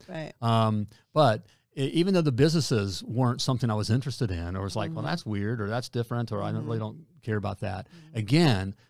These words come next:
Speaker 2: y-, these are business owners, entrepreneurs,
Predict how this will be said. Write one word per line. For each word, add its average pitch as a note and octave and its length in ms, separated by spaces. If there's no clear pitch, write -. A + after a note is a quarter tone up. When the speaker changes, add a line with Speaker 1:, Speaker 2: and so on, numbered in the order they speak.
Speaker 2:
y-, C3 120
these B2+ 200
are A2+ 100
business B2+ 600
owners, A#2+ 460
entrepreneurs, A#2+ 920